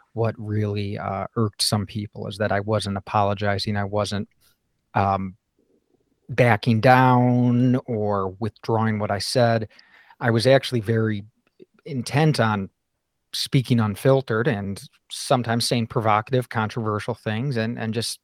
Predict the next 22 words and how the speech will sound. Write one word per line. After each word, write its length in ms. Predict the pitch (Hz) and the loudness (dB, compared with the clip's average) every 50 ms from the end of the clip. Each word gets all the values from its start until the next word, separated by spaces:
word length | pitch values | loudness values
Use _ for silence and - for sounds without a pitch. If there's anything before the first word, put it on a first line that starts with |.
| _ - | _ -12
saying, 360 | - - - 117 110 104 107 107 | -8 -4 -4 -2 -2 -2 -2 -2
"Yeah, 240 | 113 131 170 131 | -2 -2 -2 -2
I'm, 140 | 101 104 107 - | -2 -4 -4 -4
I'm 100 | 120 107 | -6 -4
sticking 420 | 107 - - - - 127 - 127 117 | -4 -4 -2 -2 -2 -2 0 0 2
by 200 | 110 110 113 120 | 2 4 4 4
this 240 | 120 131 120 - - | 2 0 -2 -2 -2
and, 240 | 117 113 107 104 | -2 -2 -2 -4
um, 320 | 110 107 104 107 107 104 101 - _ _ _ _ _ _ _ _ _ _ _ - | -6 -6 -6 -6 -6 -8 -10 -12 _ _ _ _ _ _ _ _ _ _ _ -6
I'm 160 | 123 117 127 | -4 -2 0
not 160 | 117 117 113 | 2 2 0
apologizing," 880 | 110 110 - - 117 113 117 123 117 113 117 113 120 117 110 131 131 127 | 0 -2 0 0 2 2 2 0 0 0 0 0 0 0 -2 -2 -2 -2
and, 260 | 117 113 113 110 107 | -2 -2 -4 -4 -6
uh, 280 | 117 110 110 113 113 113 - | -6 -6 -6 -6 -6 -6 -4
defending 420 | - 127 - - 143 139 131 127 120 | -4 0 2 4 4 6 6 4 4
my 160 | 117 117 120 | 4 4 4
right 300 | 123 123 120 113 110 - | 4 4 4 2 0 -2
to 100 | - 113 | -6 -10
freedom 320 | - - 123 110 104 107 | -6 -4 -6 -4 -4 -4
of 100 | 104 104 | -6 -6
speech, 400 | - - - - 113 110 104 - - - _ - - - - - - _ _ _ _ _ _ _ _ | -6 -8 -6 -4 -6 -6 -6 -10 -16 -20 _ -20 -20 -20 -20 -20 -20 _ _ _ _ _ _ _ _
uh, 320 | - 120 104 104 101 101 | -2 0 2 2 2 0